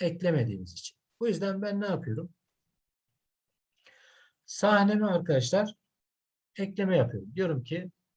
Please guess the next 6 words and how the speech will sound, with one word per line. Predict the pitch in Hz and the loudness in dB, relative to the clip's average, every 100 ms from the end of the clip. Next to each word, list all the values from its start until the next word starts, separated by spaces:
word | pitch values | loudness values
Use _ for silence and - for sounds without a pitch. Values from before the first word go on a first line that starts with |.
| _ | _
sahnemi, | - - - 180 170 160 127 127 | -18 -14 -2 2 2 0 0 -2
oluşturduğum | 143 143 139 135 131 | -4 -6 -4 -4 -4
sahnemin | - 147 143 120 117 - _ 185 | -2 -2 0 0 0 -2 _ 2
add | 180 180 - _ _ _ _ _ _ | 2 2 -10 _ _ _ _ _ _
fonksiyonunu | 147 143 - 131 123 120 120 | -6 -4 -4 -4 -2 -4 -2
çağırarak | 175 160 147 127 113 156 | -2 -2 -2 -2 -4 -6